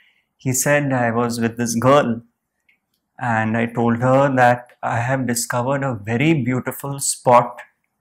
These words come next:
in Bombay. And it is so peaceful and you can look out at the sea."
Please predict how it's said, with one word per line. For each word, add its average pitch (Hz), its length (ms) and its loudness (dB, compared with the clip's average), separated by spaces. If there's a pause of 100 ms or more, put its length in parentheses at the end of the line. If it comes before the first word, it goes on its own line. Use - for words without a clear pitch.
(920)
in 160 260 6
Bombay. 127 540 6 (1400)
And 139 180 2
it 139 160 -2
is 160 220 -2
so - 640 0
peaceful 131 760 -2
and 127 140 0
you 127 80 0
can 139 180 0
look 123 180 0
out 147 240 4
at 143 160 0
the 143 100 -2
sea." 127 540 0